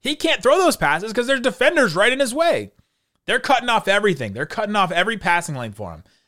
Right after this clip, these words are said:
They've been doing that to him all season. That's why his assists are kinda down. And so, and in this game, what, he only had six assists?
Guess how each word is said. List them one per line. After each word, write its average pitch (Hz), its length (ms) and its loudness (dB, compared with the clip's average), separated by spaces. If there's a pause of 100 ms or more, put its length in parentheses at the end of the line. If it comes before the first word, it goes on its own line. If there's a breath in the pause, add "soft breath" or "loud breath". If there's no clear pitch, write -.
(180)
They've 180 160 2
been 233 100 -4
doing 214 180 -2
that 175 180 -4
to 170 80 -4
him 160 180 -4 (100)
all 160 260 2
season. 127 340 -4
That's 95 60 -14
why 131 140 -4
his 104 100 -8
assists 185 340 -6
are 190 80 -6
kinda 175 220 -4
down. 160 400 -2 (960)
And 185 160 -4
so, 208 360 -2 (340 soft breath)
and 139 100 -6
in 151 40 -6
this 202 160 -2
game, 151 280 -2
what, 139 120 -4
he 139 60 -4
only 143 160 -4
had 117 140 -6
six - 340 -6
assists? 180 480 -4